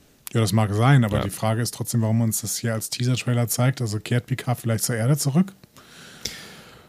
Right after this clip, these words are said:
Speaker 2: Maybe. Vielleicht hat's ja auch alles was mit dieser, mit diesem ganzen Zeitanspielungsbums zu tun,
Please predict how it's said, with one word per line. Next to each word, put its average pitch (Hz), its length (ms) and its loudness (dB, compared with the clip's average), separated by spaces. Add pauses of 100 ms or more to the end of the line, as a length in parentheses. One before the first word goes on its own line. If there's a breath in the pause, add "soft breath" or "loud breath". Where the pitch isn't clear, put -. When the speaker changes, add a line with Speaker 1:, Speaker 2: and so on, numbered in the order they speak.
Speaker 2:
Maybe. 101 600 10 (180)
Vielleicht 92 340 2
hat's 104 160 2
ja 82 100 4
auch 87 160 4
alles 85 260 4
was 87 220 2
mit 87 240 2
dieser, 85 400 6
mit 80 220 0
diesem 82 180 -4
ganzen 78 280 -2
Zeitanspielungsbums 82 1800 2
zu 85 100 -4
tun, 73 560 0